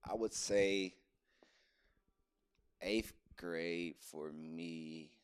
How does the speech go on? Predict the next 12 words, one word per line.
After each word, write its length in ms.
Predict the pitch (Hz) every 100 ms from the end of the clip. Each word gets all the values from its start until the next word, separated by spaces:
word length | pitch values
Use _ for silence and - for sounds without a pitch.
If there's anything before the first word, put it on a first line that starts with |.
| -
like, 320 | 80 90 85
really, 580 | 82 90 98 95 92 95
like, 240 | 82 90 85
really 480 | 90 98 101 104
picked 400 | 95 - 104 90
up 140 | 95 87
for 120 | 90
me. 220 | 87 90
I 40 | 90
had, 160 | 90
like, 100 | 85
my 140 | 82